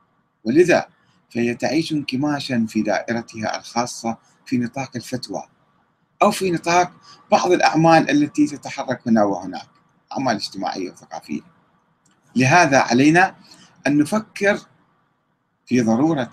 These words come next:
أن تتحول المرجعية إلى مؤسسة دون أن تفقد العناصر الذاتية التي تفرضها الخطوط الشرعية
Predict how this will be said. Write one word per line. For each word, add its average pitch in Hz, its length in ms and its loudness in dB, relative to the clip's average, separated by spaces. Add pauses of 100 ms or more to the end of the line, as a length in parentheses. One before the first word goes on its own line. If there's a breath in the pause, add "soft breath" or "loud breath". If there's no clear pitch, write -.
أن 104 100 -6
تتحول 113 720 -4
المرجعية 104 720 -4
إلى 104 280 -2
مؤسسة - 680 -8 (580)
دون 233 200 8
أن 175 180 4
تفقد 160 360 -2 (140)
العناصر 139 480 2
الذاتية 117 680 2 (400 soft breath)
التي 135 360 2
تفرضها 120 680 -2
الخطوط 127 400 -10
الشرعية 113 680 -2